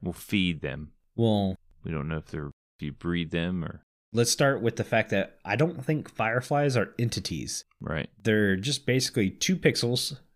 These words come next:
Speaker 2: one that changes color to look like a lighting effect, and they're in a cluster, uh, that flies around. Now, we didn't see a way to catch the fireflies.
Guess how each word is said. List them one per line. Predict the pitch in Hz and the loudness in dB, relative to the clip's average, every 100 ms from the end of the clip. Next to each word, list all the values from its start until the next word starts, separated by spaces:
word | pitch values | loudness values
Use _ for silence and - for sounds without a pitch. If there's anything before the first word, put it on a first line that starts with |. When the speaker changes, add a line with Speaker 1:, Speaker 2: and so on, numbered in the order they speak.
| - | -18
Speaker 2:
one | - 110 110 117 127 | -10 -2 2 4 4
that | 113 110 | 4 2
changes | - 139 131 120 107 | 2 2 4 4 2
color | - - 135 101 95 - | 0 4 4 4 0 -2
to | - 95 | 0 0
look | 98 107 - | 2 0 0
like | 107 92 | 0 0
a | 87 87 90 90 | -2 -2 -2 -2
lighting | 95 104 110 107 | 0 2 4 2
effect, | 87 - 82 82 - - _ - | -2 -4 -10 -10 -12 -16 _ 0
and | 101 95 | 2 2
they're | 95 95 - | 0 -2 -2
in | 120 127 127 | 0 2 0
a | 92 90 85 - | 0 2 2 -2
cluster, | - 175 - - 92 - _ _ - | 0 2 2 -2 -4 -6 _ _ -4
uh, | 95 90 | -2 -2
that | 87 - | -2 -6
flies | - 123 127 110 | -2 0 2 2
around. | 107 110 90 76 _ - | 2 2 0 -4 _ 0
Now, | 110 101 95 90 - _ - | 6 6 6 2 -6 _ 0
we | 110 123 | 4 8
didn't | 151 139 | 8 6
see | - 135 | 2 4
a | 117 | 6
way | 101 107 | 6 4
to | 98 87 | 4 -2
catch | - 160 - - | 2 2 2 0
the | 156 | 0
fireflies. | 160 160 160 156 175 190 - | 0 0 0 -2 -2 -2 -4